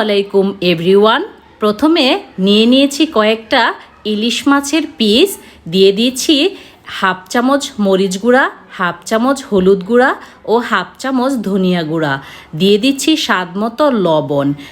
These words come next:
দিয়ে মাছগুলোকে খুব ভালোভাবে মাখিয়ে নিচ্ছি। এবার চুলায় একটা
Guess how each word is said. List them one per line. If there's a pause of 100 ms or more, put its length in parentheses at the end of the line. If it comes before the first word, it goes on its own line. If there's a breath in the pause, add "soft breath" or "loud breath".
(180 loud breath)
দিয়ে (140)
মাছগুলোকে (280)
খুব (140)
ভালোভাবে (380 loud breath)
মাখিয়ে
নিচ্ছি। (540 loud breath)
এবার (380 loud breath)
চুলায়
একটা